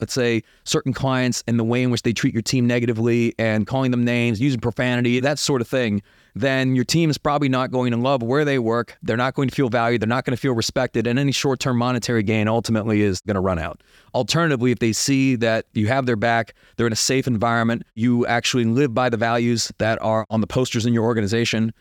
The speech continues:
then you're often going to see a very different response. And in this case, like I said, the team rallied together. So what seemed like a short-term loss ended up being a long-term gain. So I think that's one way of reframing it. But even things that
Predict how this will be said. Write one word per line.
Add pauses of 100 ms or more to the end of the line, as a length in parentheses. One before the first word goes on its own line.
(240)
then (140)
you're (120)
often
going
to
see
a
very
different
response.
And
in
this
case,
like
I
said,
the
team
rallied
together.
So (280)
what
seemed
like
a
short-term
loss
ended
up
being
a
long-term
gain. (460)
So (180)
I
think
that's
one
way
of
reframing
it.
But
even
things
that